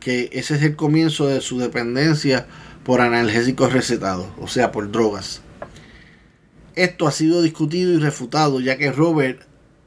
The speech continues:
había sido ya conocido por haber sido un consumidor de drogas anteriormente a este incidente. Así que volviendo al tema, y esto lo digo porque esto,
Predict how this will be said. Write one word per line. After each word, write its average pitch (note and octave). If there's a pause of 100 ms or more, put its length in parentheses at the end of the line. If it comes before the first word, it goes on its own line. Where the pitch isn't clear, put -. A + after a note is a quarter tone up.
(240)
había C3
sido D#3+
ya D#3
conocido D#3+
por C3+
haber B2
sido C#3+
un D3
consumidor C3+
de C3
drogas C3
anteriormente B2+
a A#2
este A2+
incidente. A2 (800)
Así -
que C#3+
volviendo B2
al D#3+
tema, C3 (720)
y A2+
esto D3
lo D3+
digo D#3
porque A#2
esto, B2+